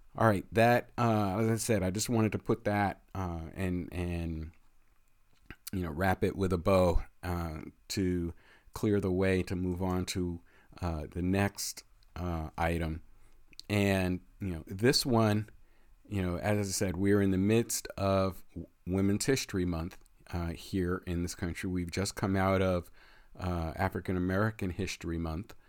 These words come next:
Um, and there's an article that came out on the fourth from the Daily Kos,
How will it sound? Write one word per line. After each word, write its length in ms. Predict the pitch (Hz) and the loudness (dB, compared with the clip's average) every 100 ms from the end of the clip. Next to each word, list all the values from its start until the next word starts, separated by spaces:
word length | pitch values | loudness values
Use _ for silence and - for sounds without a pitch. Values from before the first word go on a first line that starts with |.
| - - _ _ - - | -20 -20 _ _ -10 -2
Um, 440 | 104 98 92 90 - _ _ _ _ _ - - | 2 2 2 -2 -8 _ _ _ _ _ -20 -4
and 460 | 113 110 110 104 104 | 2 4 4 4 2
there's 120 | 95 | 0
an 80 | 104 | 4
article 480 | 120 123 - 123 117 | 6 4 4 2 4
that 140 | 110 | 0
came 340 | - 117 107 104 | -2 2 2 2
out 340 | 104 101 - - | 2 0 -2 -6
on 600 | 101 104 98 95 92 95 - - - | -2 0 2 0 -2 -4 -10 -18 -8
the 160 | 92 | -8
fourth 640 | - - 127 131 104 90 - | -8 -6 0 4 4 2 -6
from 280 | - 95 90 | -4 -2 -2
the 80 | |
Daily 400 | 87 101 95 92 | 0 0 0 -2
Kos, 580 | 90 - 113 90 80 - | -2 0 0 0 -4 -10